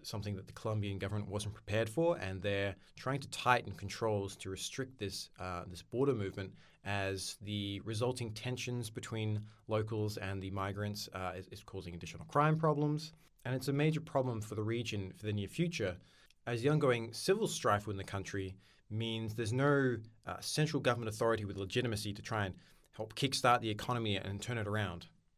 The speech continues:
If this continues, the effects on the region will increase, and there may be a real migrant crisis, uh, within, uh, South America in the near future. Now to President Trump's announced tariffs on Chinese imports.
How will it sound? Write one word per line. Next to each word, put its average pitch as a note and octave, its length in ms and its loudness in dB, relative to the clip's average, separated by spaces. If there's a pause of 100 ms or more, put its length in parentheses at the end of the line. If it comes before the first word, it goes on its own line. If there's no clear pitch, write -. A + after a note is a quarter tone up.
(220)
If C3+ 140 -2
this C#3+ 160 2
continues, A#2 760 2 (160)
the A#2 460 0
effects F3+ 360 2
on D#3 120 4
the A2+ 400 2
region B2 400 0
will G#2 180 0
increase, C3 640 0
and G#2+ 240 2
there G#2+ 80 4
may B2+ 120 4
be D#3+ 160 2
a B2 140 0
real C3 340 4
migrant A#2+ 440 2
crisis, A2 640 0 (260)
uh, F#2 360 -2
within, G#2 480 0 (100)
uh, F#2 80 -4
South G#2+ 300 0
America G#2+ 340 0
in F2+ 80 -4
the F#2 60 -6
near F2+ 160 -6
future. F2+ 400 -8 (680)
Now F3+ 100 0
to A#3+ 80 -4
President F3 400 2
Trump's C3+ 360 -2
announced A2 420 -2
tariffs C3 520 0
on A2 160 -4
Chinese F#2+ 440 -2
imports. A#2 640 -2